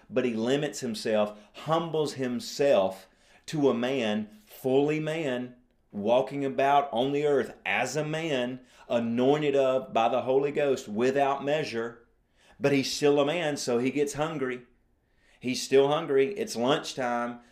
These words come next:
Figs, let's go. You know, there's no Aldi, the greatest grocery store in the world. There's no Aldi to go to. So he said, "I'm gonna go get a fig. I'll go eat some lunch here." And there's none. So he says, "You know what? Fig tree,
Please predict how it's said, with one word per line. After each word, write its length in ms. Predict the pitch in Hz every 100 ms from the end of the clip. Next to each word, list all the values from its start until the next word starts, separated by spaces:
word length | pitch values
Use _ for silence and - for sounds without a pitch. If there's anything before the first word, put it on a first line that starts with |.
| _ _
Figs, 580 | 165 156 147 135 - -
let's 220 | 107 110
go. 360 | - 151 151 110
You 100 | 110
know, 140 | 117 107
there's 180 | 110 113
no 140 | 131
Aldi, 400 | 120 127 117 87
the 80 | 90
greatest 400 | 98 98 95 -
grocery 280 | 101 95 -
store 240 | - 92
in 60 | 85
the 60 |
world. 340 | 92 120 90 - -
There's 160 | 123 120
no 160 | 135
Aldi 340 | 120 113 147 143
to 40 | 104
go 200 | 95 92
to. 260 | - 90 92 -
So 340 | - 123 135 131
he 140 | 131
said, 180 | 123 107
"I'm 160 | 92 95
gonna 140 | 104
go 120 | 110
get 140 | 113 135
a 60 |
fig. 320 | 135 151 - - - _ _ _ _
I'll 140 | - 92
go 180 | 101
eat 140 | 107 117
some 180 | 117 120
lunch 220 | 127 127
here." 300 | 160 117 104 _ _ _ _ _ _ -
And 220 | 113 117
there's 300 | 147 156 139
none. 200 | 110 107
So 440 | 104 113 98 95 - -
he 120 | 98
says, 260 | 104 87
"You 80 | 95
know 100 | 104
what? 320 | 107 107 - _ _ _ _ _
Fig 240 | 120 107
tree, 280 | - 117 110